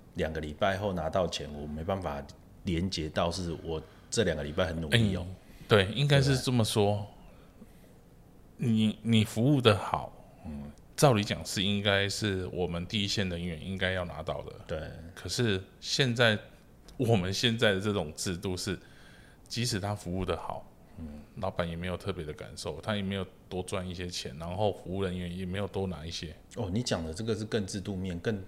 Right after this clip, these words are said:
Speaker 1: 更宏观的角度在看。
Speaker 2: 对，对，
Speaker 1: 对，对，
Speaker 2: 所以，
Speaker 1: 对。
Speaker 2: 所以其实我觉得，如果可以，台湾应该渐渐的去导入这一种，
Speaker 1: 嗯。
Speaker 2: 哎，我，我做得好，然后你马上给我小费。可是呢，呃，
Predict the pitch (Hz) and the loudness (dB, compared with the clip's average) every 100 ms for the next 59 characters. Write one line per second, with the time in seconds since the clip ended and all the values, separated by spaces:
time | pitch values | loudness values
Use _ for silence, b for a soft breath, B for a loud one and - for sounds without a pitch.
0 | - 113 90 82 85 87 82 76 73 76 | -6 -4 -4 -6 -4 -4 -4 -8 -10 -10
1 | 80 80 - 92 90 - 90 85 80 135 | -8 -2 -2 -2 -4 0 0 0 2 4
2 | 151 - 123 127 - 104 - 95 92 90 | 4 2 0 0 -2 -4 -2 -2 -2 -2
3 | 98 95 101 87 - B B B B B | 0 2 0 -2 -6 B B B B B
4 | B B 113 175 - 95 - - 101 113 | B B 4 4 4 0 0 0 0 0
5 | - - 98 113 123 120 110 - 107 104 | -2 -2 0 0 0 0 0 0 -2 0
6 | 107 98 92 101 87 76 98 92 71 - | -2 -2 -4 -6 -6 -6 -6 -8 -10 -16
7 | - - - - - - - - - 87 | -20 -20 -20 -20 -20 -20 -20 -20 -10 -2
8 | 107 104 101 82 67 95 - - - - | 0 2 0 -4 -6 -6 -8 -18 -20 -20
9 | - - - - - - - - 107 107 | -20 -20 -20 -20 -20 -20 -18 -2 0 2
10 | 110 107 - 127 101 95 85 78 87 87 | 2 2 4 6 8 6 0 -4 -4 -2
11 | 104 95 85 - - 78 92 92 95 82 | -2 -2 -6 -10 -8 -6 -6 -6 -6 -6
12 | - - - - - B B B B - | -6 -8 -10 -12 -12 B B B B -2
13 | 113 127 107 92 95 - B B B B | 2 4 4 4 0 -6 B B B B
14 | B B - 92 | B B -6 -4